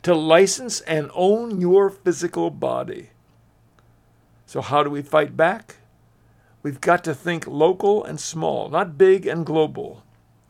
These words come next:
And Pastor Scott Kesterson went on to list the seven pillars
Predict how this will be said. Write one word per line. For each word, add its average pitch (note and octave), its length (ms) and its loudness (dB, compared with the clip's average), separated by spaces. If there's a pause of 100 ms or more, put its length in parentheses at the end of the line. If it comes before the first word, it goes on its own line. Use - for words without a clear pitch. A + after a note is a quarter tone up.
(680)
And G3 120 -6
Pastor G#3 320 2
Scott F#3+ 380 0
Kesterson D#3 580 -4
went D3+ 160 0
on D#3+ 200 2
to D3+ 80 -6
list D3 420 0
the C#3+ 80 -6
seven G#3 520 0
pillars - 680 -10